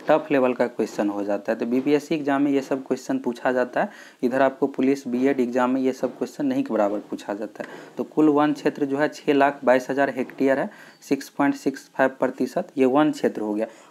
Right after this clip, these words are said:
पूरे बिहार के क्षेत्रफल का। तो यहाँ पर देखिएगा कि वन में बहुत ही कम है, मात्र सिक्स पॉइंट सिक्स फाइव प्रतिशत है। तो ये ज़रूर याद रख लीजिएगा, ये यहाँ पर जो भी हेक्टेयर है, हेक्टेयर नहीं पूछा जाता, प्रतिशत में वैल्यू पूछा जाता है। बिहार में वन क्षेत्र कितना है, तो सिक्स पॉइंट सिक्स फाइव प्रतिशत है।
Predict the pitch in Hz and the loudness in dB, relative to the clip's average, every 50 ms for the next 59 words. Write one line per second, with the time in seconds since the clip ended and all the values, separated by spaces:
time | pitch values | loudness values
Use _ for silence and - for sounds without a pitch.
0 | _ _ - 143 151 151 147 139 135 123 139 135 135 - 151 127 - - 131 - | _ _ 2 4 4 4 2 0 -2 -2 -2 -2 -2 -2 -4 -4 -2 -4 -4 -2
1 | - 110 - - 110 104 104 - 107 107 - 120 117 117 120 123 127 135 131 147 | -2 -6 -6 -4 -6 -6 -2 -2 -4 -4 -2 -4 -4 -2 -4 -4 -4 -2 -2 0
2 | 139 131 131 131 - - 151 139 135 - 139 131 120 131 131 139 143 143 131 123 | 0 0 0 -2 -2 -4 -4 -4 -2 0 -2 0 2 2 2 4 2 2 2 0
3 | 127 123 - 156 - - 127 117 - - 104 101 104 107 - - - - - - | -2 0 0 -2 -2 -2 -4 -4 -4 -6 -4 -4 -4 -6 -8 -10 -16 -16 -16 -8
4 | - 135 131 135 135 135 131 - 151 135 - - - - 139 139 131 - - 123 | 0 2 2 2 2 -2 -4 -4 -6 -6 -6 -10 -4 -2 -2 -2 -2 -2 -6 -8
5 | - - - - 139 135 135 - 123 113 - - 117 - - 127 131 - 156 - | -8 -8 -4 -2 -2 -2 0 0 -2 -2 -2 -4 -6 -4 -4 -4 -4 -4 -4 -4
6 | 139 127 131 139 143 139 139 135 143 147 147 139 139 135 139 135 135 135 - 123 | -2 0 2 4 4 4 4 2 2 2 4 4 4 4 4 0 -2 -2 -4 -4
7 | 127 139 165 156 135 135 139 135 139 143 139 135 147 143 139 143 139 143 131 120 | -2 -2 0 0 2 2 2 2 0 -2 -4 -2 -2 0 0 0 2 2 0 0
8 | 110 - - - 147 147 135 139 165 - - - - - - _ - - 135 135 | -2 -6 -4 0 0 2 2 0 -2 -6 -10 -18 -20 -20 -20 _ -2 -2 -2 -2
9 | - - 156 156 156 147 147 147 151 - - 117 107 - 117 107 107 107 107 - | 0 2 2 4 4 4 4 2 2 2 2 -2 0 0 0 2 2 2 0 -2
10 | 113 - 127 123 - - 135 - 147 135 135 156 143 131 127 135 143 147 147 - | -2 -2 -4 -4 -2 -4 -2 0 -2 0 0 2 2 4 4 4 2 0 2 0
11 | 131 127 - 143 127 127 123 120 - - 143 - - - - - - - 131 127 | -2 0 0 0 0 2 0 0 0 -4 -6 -6 -6 -14 -20 -20 -16 -4 0 0
12 | 131 131 139 139 147 147 135 139 139 139 135 - 151 131 147 139 - - 120 - | 2 4 4 4 4 2 2 2 0 0 0 0 -2 -2 -2 -2 -2 -4 -2 0
13 | 117 107 110 107 110 120 - - 139 135 - - - 139 139 139 135 - - 131 | 0 -2 -2 -2 -4 -8 -6 -6 -8 -8 -8 -6 -4 -2 -2 -2 -2 -2 -6 -8
14 | - - - - 139 135 139 - 131 120 - - 120 117 - 117 - - 160 208 | -8 -12 -4 -2 -2 -2 0 0 -2 -2 0 -2 -4 -2 -2 -6 -6 -6 -8 -10